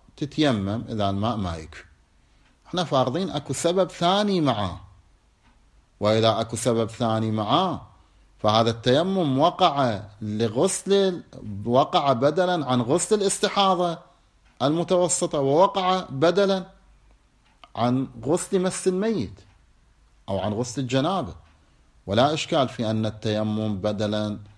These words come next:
عن غسل مس الميت أو عن الجنابة أو عن بقية الأسباب هو يجزي عن الوضوء.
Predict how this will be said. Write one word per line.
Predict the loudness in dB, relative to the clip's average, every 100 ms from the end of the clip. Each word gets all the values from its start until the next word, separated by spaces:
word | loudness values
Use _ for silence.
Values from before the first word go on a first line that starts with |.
| _ _ _ _ _
عن | -2 -2
غسل | 0 -2 -4 -4 -2
مس | -2 -4 -4
الميت | -4 -2 -2 -2 -4 -6 -6
أو | -4
عن | -2 -2
الجنابة | -4 -2 -2 -2 -2 -4 -6
أو | -4 -4 -4
عن | -4 0
بقية | 0 2 4 4
الأسباب | 2 2 2 2 4 4 0 -8 -20 _ _ _ _ -2
هو | 2
يجزي | 4 2 0 -2 -2 -4 _ _ _ _ _ _ -4
عن | 0 0
الوضوء. | 0 -2 -4